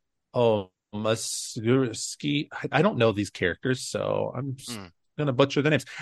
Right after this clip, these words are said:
Speaker 1: Alan Tudyk as Doctor Phosphorus. Well, that's
Speaker 2: Love
Speaker 1: Doctor
Speaker 2: Alan
Speaker 1: Phosphorus
Speaker 2: Tudyk.
Speaker 1: right there.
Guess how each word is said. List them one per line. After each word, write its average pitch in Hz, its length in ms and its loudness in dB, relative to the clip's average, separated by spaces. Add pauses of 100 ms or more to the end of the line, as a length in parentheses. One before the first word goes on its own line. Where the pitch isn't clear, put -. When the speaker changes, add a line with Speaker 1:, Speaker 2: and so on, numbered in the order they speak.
(120)
Speaker 1:
Alan 165 380 6
Tudyk 170 400 6
as 113 280 2
Doctor 127 420 2
Phosphorus. 107 720 0
Well, 98 100 0
that's 107 240 2
Speaker 2:
Love - 120 0
Speaker 1:
Doctor 95 80 -8
Speaker 2:
Alan 95 160 -2
Speaker 1:
Phosphorus 92 320 -2
Speaker 2:
Tudyk. 90 40 -10
Speaker 1:
right 82 140 -6
there. 87 220 -8